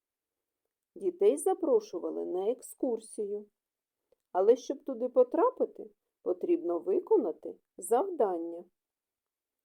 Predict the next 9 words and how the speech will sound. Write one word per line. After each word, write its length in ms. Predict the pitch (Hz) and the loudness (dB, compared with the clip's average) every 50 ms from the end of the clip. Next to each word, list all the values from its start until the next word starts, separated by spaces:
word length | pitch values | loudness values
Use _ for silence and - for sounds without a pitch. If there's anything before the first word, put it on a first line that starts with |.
| _ _ _ _ _ _ _ _ - | _ _ _ _ _ _ _ _ -6
Вихователь 640 | - 247 269 277 - 370 427 480 494 480 330 233 180 | -2 -2 0 2 2 4 4 4 4 4 0 -2 -2
зібрала 600 | 349 - - 208 - 180 190 175 160 160 165 170 | -4 -6 -6 -4 -2 0 0 0 0 0 -4 -6
дітей 680 | 160 - - 175 165 _ - 165 156 160 175 220 - _ _ _ _ _ _ _ _ _ _ _ _ _ _ _ _ _ _ _ _ _ _ _ _ - | -6 -6 -10 -14 -14 _ -10 -8 -6 -6 -8 -10 -12 _ _ _ _ _ _ _ _ _ _ _ _ _ _ _ _ _ _ _ _ _ _ _ _ -6
і 160 | 190 214 202 | 2 4 4
оголосила 840 | 196 190 202 196 185 170 170 170 170 - - 233 254 392 453 440 | 4 4 2 2 0 0 0 -2 -4 -4 -4 0 4 4 6 6
їм 320 | 381 320 254 233 247 262 269 | 4 2 0 -2 -4 -4 -4
умови. 680 | 277 277 247 208 175 165 165 160 165 - - 175 190 190 _ _ _ _ _ _ _ _ _ _ _ _ _ _ _ _ _ _ _ _ _ _ _ _ _ _ _ _ _ _ _ _ _ _ _ _ _ _ _ - | -6 -6 -4 -4 -4 -4 -4 -6 -8 -10 -12 -16 -16 -18 _ _ _ _ _ _ _ _ _ _ _ _ _ _ _ _ _ _ _ _ _ _ _ _ _ _ _ _ _ _ _ _ _ _ _ _ _ _ _ -2
Перша 440 | - - 196 - 381 - - 480 466 | 2 2 4 2 2 0 0 4 4
умова — 640 | 403 311 277 240 202 180 160 147 - - - - | 4 4 2 0 0 0 -2 -2 -4 -8 -14 -16